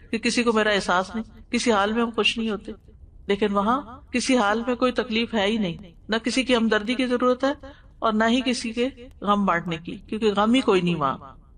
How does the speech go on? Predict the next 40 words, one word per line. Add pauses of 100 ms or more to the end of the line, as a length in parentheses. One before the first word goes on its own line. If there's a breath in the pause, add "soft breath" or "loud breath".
(160)
जन्नत
में
दाखिले
के
बारे
में
आता
है
कि
सबसे
पहले
नबी
सल्लल्लाहु
अलैहि
वसल्लम
के
लिए
जन्नत
के
दरवाजे
खोले
जाएंगे। (500)
हुजैफा
बिन
यमान
कहते
हैं
कि
नबी
सल्लल्लाहु
अलैहि
वसल्लम
के
सहाबा
ने
कहा, (200)
"इब्राहीम
अलैहिस्सलाम
खलीलुल्लाह
हैं,